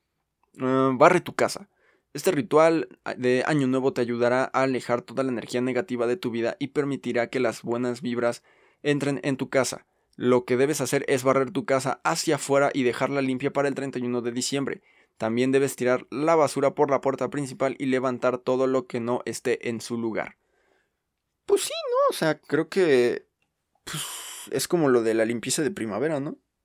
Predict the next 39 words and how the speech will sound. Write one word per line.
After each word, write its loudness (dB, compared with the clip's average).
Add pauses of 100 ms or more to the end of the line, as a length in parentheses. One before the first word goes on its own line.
(140)
O -20
sea, -2
recibir -6
la 0
primavera -6
con -8
una -2
limpieza, -6
güey, -4
como -6
para -2
renovar -6
energías. -6
Creo -8
que -2
de -2
eso -10
se -14
trata, -6
¿no? -10 (500)
Entonces, -6
creo -4
que -10
similar. -6 (100)
Nada 0
más -4
que -8
en -4
el 0
año, 0 (680)
eh, 0
para 2
iniciar -4
el 0
año -4
nuevo. -2
Así -8
que, -6
pues, -16